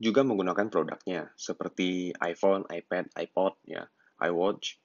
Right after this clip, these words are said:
dan MacBook, dan masih banyak lainnya. Nah, tahu nggak sih nilai satu perusahaan Apple ini berapa, teman-teman? Ya,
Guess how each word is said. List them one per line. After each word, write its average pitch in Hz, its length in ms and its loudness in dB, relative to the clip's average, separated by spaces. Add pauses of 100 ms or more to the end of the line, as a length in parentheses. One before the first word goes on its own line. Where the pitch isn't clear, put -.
(140)
dan 87 480 0
MacBook, 82 320 -4 (400)
dan 90 240 -2
masih 90 240 -2
banyak 90 220 -2
lainnya. 80 320 -6 (920)
Nah, 110 80 6
tahu 165 160 4
nggak 117 140 4
sih 143 100 6
nilai 120 800 4
satu 107 540 2
perusahaan 90 720 0 (380)
Apple 98 420 4
ini 98 240 0
berapa, 87 560 0
teman-teman? 80 480 -8 (720)
Ya, 80 240 -2